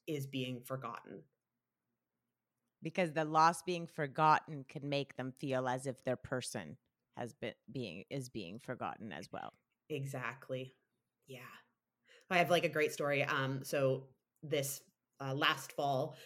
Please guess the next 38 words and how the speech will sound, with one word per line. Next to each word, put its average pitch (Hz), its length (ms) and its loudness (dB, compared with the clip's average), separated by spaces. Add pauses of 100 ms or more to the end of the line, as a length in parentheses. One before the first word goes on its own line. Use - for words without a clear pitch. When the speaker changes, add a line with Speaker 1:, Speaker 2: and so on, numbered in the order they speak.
(160)
Speaker 1:
was 135 460 4 (280)
the 143 320 2
three-year 139 380 0
anniversary 131 640 0
of, 131 300 0
of 135 180 -6
Will's 135 320 2
death. 135 440 2 (100)
And, 131 400 -2
uh, 127 280 -2
I 135 140 -2
spent 135 340 -2
a 131 120 0
month 127 440 -2
in 135 220 -2
Palm 131 260 -6
Springs 131 440 -6
and 123 80 -4
I 127 80 -4
invited 127 420 -4
some 131 120 -6
people. 131 420 -2 (160)
<laughs> - 180 -12
We 165 60 -2
called 156 220 0
it 139 100 -4
grief 143 260 -4
camp 135 320 -4
because 139 260 -6
November 127 400 -2
is 131 140 -2
traditionally 139 600 0
a, 135 180 2 (220)
a 175 80 0
hard 160 300 2
month 147 260 2
for 160 120 2
me. 151 280 -2